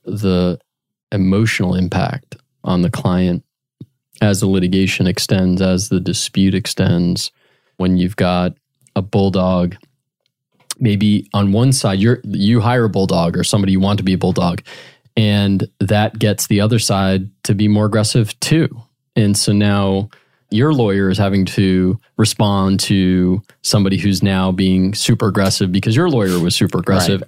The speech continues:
Speaker 1: And now you're sitting in a deposition with a lawyer who's responding to being super aggressive, to somebody who's super aggressive, being super aggressive to you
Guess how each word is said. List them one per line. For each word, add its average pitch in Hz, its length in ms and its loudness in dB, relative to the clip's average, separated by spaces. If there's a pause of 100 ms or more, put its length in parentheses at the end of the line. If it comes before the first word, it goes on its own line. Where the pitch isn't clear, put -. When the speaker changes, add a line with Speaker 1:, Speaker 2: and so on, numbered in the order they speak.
Speaker 1:
And 143 240 2
now 113 140 2
you're 110 140 2
sitting 101 320 0
in 98 80 2
a 92 60 2
deposition 98 880 0 (340)
with 117 140 0
a 113 60 -2
lawyer 98 540 2 (180)
who's 107 200 0
responding 98 420 0
to 98 80 0
being 95 220 2
super 90 280 -2
aggressive, 90 560 -2
to - 100 0
somebody 92 280 2
who's 92 140 -2
super 90 240 0
aggressive, 90 600 -2 (560)
being 180 280 0
super 101 300 -2
aggressive 95 460 0
to - 100 -2
you 120 640 2